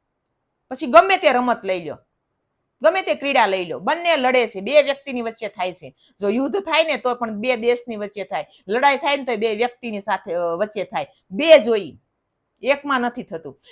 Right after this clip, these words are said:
ત્યારે આ બે વ્યક્તિ જ્યારે લડે છે ત્યારે એમાં વિજય તો એકને જ મળે છે. એક કેમ હારી જાય છે?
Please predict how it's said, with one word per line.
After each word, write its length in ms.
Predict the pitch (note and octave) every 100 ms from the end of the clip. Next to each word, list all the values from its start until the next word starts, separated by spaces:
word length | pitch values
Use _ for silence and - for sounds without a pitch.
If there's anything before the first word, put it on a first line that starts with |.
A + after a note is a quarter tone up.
| _
ત્યારે 200 | F3+ E3+
આ 120 | E3
બે 240 | F#3 C4+ C#4
વ્યક્તિ 320 | C4+ C#4 C4
જ્યારે 280 | G3+ A#3 A3
લડે 300 | A3+ D4 D#4
છે 460 | E4 G#3 - _ -
ત્યારે 280 | F3 F#3
એમાં 180 | G3 F3+
વિજય 340 | D3+ G3 D4 B3
તો 140 | B3
એકને 360 | B3 C4+ D4+ C#4
જ 80 |
મળે 220 | G#3 F3+ D#3+
છે. 220 | D#3 D#3 _ _ _ _ _ _ -
એક 220 | D4+ -
કેમ 280 | - G#4 A4+
હારી 240 | B3+ C4 A3+
જાય 240 | F#3 D#3+
છે? 220 | - B2+